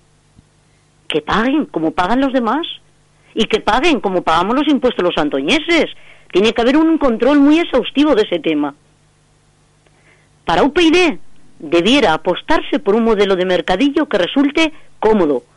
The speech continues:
accesible, en cuanto a su ubicación, habilitando y organizando correctamente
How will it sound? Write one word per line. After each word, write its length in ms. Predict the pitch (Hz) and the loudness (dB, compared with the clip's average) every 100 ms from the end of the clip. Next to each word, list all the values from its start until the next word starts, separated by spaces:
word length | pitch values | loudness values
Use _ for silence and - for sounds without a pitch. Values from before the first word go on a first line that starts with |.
| _ _ | _ _
accesible, 760 | 175 - 175 - 240 165 139 127 - - - - | -4 0 -2 0 -2 0 -2 -4 -12 -20 -14 -2
en 160 | 254 | 0
cuanto 280 | 262 254 240 | 2 0 0
a 100 | 214 | 0
su 80 | 208 | -2
ubicación, 640 | 185 - 175 214 175 135 _ _ _ - - | -2 -2 -2 0 0 -2 _ _ _ -14 -6
habilitando 560 | 160 151 156 220 277 | -4 -4 -2 2 2
y 100 | 294 | 4
organizando 640 | 277 262 254 233 262 247 - | 2 2 0 0 0 0 0
correctamente 840 | 165 208 - 254 277 269 285 | 0 0 0 0 2 2 0